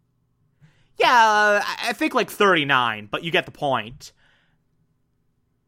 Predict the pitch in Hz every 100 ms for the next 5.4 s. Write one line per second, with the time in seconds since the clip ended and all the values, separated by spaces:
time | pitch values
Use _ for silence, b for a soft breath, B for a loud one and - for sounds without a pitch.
0 | _ _ _ - 139 220 220 220 214 -
1 | 160 117 104 156 _ _ _ _ _ _
2 | _ _ _ _ 151 214 254 427 311 170
3 | - - _ _ _ 127 113 120 135 123
4 | - 208 240 240 214 196 202 202 151 127
5 | 107 107 -